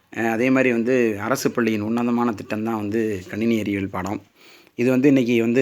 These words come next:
பாடத்திட்டத்தை வந்து பார்த்தீங்கன்னா, மாற்றி மாற்றி அமைக்கிறாங்க. ஆனா அன்னைக்கே வந்து கலைஞர் ஐயா அவர்கள் என்ன பண்ணாங்கன்னா, அஹ், கலைத்திட்டத்தை மாற்றணும் அப்படிங்கிற ஒரு உயரிய நோக்குல அரசு பள்ளியில் பயிலும் கிராமப்புற ஏழை எளிய மாணவர்களும் கம்ப்யூட்டர் சயின்ஸ் படிக்கணும்னு தான் முதல்ல வந்து பதினொன்னு, பன்னெண்டுல கொண்டு வந்தாரு.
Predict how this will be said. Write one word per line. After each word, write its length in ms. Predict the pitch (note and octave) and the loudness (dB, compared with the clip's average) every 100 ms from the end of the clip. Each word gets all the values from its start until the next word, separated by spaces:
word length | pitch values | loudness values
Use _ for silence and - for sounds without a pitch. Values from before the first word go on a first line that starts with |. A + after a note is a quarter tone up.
| A#2 | 2
பாடத்திட்டத்தை 560 | B2 C#3+ C#3 A2+ G#2+ A2+ | 2 2 0 -2 -2 -2
வந்து 200 | A2 A#2 | 0 -2
பார்த்தீங்கன்னா, 420 | A2 A2 A2+ B2+ A#2 G#2 G2 F#2+ F#2 - - | -2 -2 0 0 0 -2 -6 -8 -12 -16 -6
மாற்றி 280 | G#2+ A#2 A2+ | -4 -2 0
மாற்றி 260 | A#2 A2+ | 0 0
அமைக்கிறாங்க. 480 | G#2 G#2+ G2+ F#2+ F#2+ G#2+ - - - - | -2 -2 -4 -4 -4 -8 -10 -20 -20 -10
ஆனா 160 | A2+ B2 | -2 2
அன்னைக்கே 340 | B2 B2+ C3+ | 2 4 2
வந்து 220 | B2 B2 C3 A#2+ G#2+ | 4 4 4 4 2
கலைஞர் 300 | A#2+ B2+ A#2+ | 0 0 0
ஐயா 180 | A2 G#2+ | 0 -2
அவர்கள் 240 | G#2 G#2 | -4 -4
என்ன 220 | G#2 A#2 | -2 -2
பண்ணாங்கன்னா, 480 | A2+ A2 G2+ G2+ A#2+ E3+ - - - - - A2+ | -2 -2 -4 -4 -4 -6 -12 -20 -20 -20 -12 -6
அஹ், 520 | A2+ A2 G2+ F#2+ F#2 G2+ - - | -4 -4 -4 -6 -10 -16 -20 -10
கலைத்திட்டத்தை 560 | A#2 D3 D3+ C3 A#2+ A2+ | 0 0 0 0 0 -2
மாற்றணும் 540 | A2+ A2 A2+ G#2+ A2+ | -2 -4 -4 -2 -4
அப்படிங்கிற 380 | G2+ G2+ A2+ G#2+ | -4 -4 -2 -2
ஒரு 200 | G#2 F#2+ | -2 -2
உயரிய 340 | G2+ A#2 B2+ G#2 | 0 2 2 0
நோக்குல 320 | G#2 G#2 G#2+ C#3+ - - - - - | -4 -4 -4 -4 -10 -20 -20 -20 -4
அரசு 280 | A#2 C3+ C#3 | -2 0 0
பள்ளியில் 460 | B2 A2+ A2+ A2 G2+ - | 0 0 0 -4 -8 -8
பயிலும் 300 | A2+ A#2 A#2+ | -2 0 0
கிராமப்புற 440 | A#2 B2 A#2+ A#2 G#2+ | 0 0 0 -2 -2
ஏழை 240 | A2+ A2+ | 0 0
எளிய 200 | A2 G#2+ | 2 0
மாணவர்களும் 580 | G#2 G#2+ A2 G2+ A2 E3+ - - - - | -2 -4 -4 -2 -2 -2 -6 -20 -12 2
கம்ப்யூட்டர் 360 | C#3 E3 C#3+ | 6 6 4
சயின்ஸ் 240 | C3+ B2 - | 0 -2 -2
படிக்கணும்னு 440 | A2 A2+ A2 A2 | -2 -2 -2 -2
தான் 160 | B2+ A2+ | -2 0
முதல்ல 260 | A2 B2+ B2 | 2 2 2
வந்து 220 | A#2 B2 | 0 0
பதினொன்னு, 460 | C3+ B2 A#2+ A#2+ A2 | -2 0 0 0 -2
பன்னெண்டுல 380 | G#2+ A2 G#2+ G2 | -2 -2 -4 -6
கொண்டு 200 | G#2 G#2+ | -4 -4
வந்தாரு. 320 | G2 G2 | -4 -2